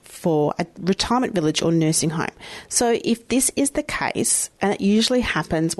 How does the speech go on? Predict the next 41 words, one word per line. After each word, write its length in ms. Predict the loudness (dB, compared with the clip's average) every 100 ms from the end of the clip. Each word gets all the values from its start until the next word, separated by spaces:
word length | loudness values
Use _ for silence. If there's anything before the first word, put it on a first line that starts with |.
| -4
after 300 | -4 -2 -4
a 60 |
fall 680 | -4 -2 0 4 4 4 2 -2 -16 -4
or 120 | 0
something 380 | 0 0 0 2
that, 300 | 2 0 -6
you 180 | -8 -2
know, 260 | 2 2 -2 -12 -10
and 160 | -2 -2
the 60 | 0
family 340 | 0 2 2
goes, 500 | 2 2 2 2 -2 -4 -14 -16 -20 -6
"We 160 | 0 2
can't 260 | 2 2
have 180 | 2 2
mum 200 | 2 2
living 240 | 0 0 0
by 160 | 0
herself 340 | 0 0 0 2
anymore, 320 | 2 4 2
we 120 | 2
can't," 360 | 0 0 0 2
you 80 |
know, 180 | 2 2 0
and 100 | -2
it's, 180 | -2 -2 -6
it's 200 | -6 -6
a 60 | -10
very, 520 | -2 2 4 4 4 2 -8 -20 -20 -20 _ -8
um, 520 | -2 0 0 0 -2 -4 -10 -12 -14 -18 -20 _ _ _ _ -14 -14 _ -8
quick 380 | 0 0 0 0
decision, 680 | 2 4 4 4 4 4 2 -6 -20 -20 -6
and, 760 | 0 2 4 4 4 2 0 -2 -8 _ -2
but 120 | 2
we 80 | 4
need 120 | 4
to 80 | 2
free 280 | 0 2 2
up 160 | 2
some 200 | 0 0
equity 520 | 2 2 2 2 0